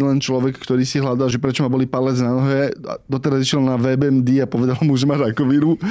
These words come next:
A teraz mu už povie, že pravdepodobne ste si ho akože asi narazili niekde, alebo tam máte triesku, alebo tam máte kurie oko a choďte si pozrieť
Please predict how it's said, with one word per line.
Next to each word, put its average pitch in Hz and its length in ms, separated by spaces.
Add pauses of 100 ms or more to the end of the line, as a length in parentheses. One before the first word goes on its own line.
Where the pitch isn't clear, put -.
(380)
A 147 80
teraz 139 240
mu 147 160
už - 80
povie, 139 320
že 143 80
pravdepodobne 139 560
ste 131 160
si 143 160
ho 131 80
akože 139 240
asi 139 160
narazili 127 480
niekde, 131 400
alebo 123 320
tam 123 160
máte 120 160
triesku, 120 480
alebo 120 240
tam 123 160
máte 117 160
kurie 123 240
oko 117 320
a 113 160
choďte 127 240
si - 160
pozrieť 120 240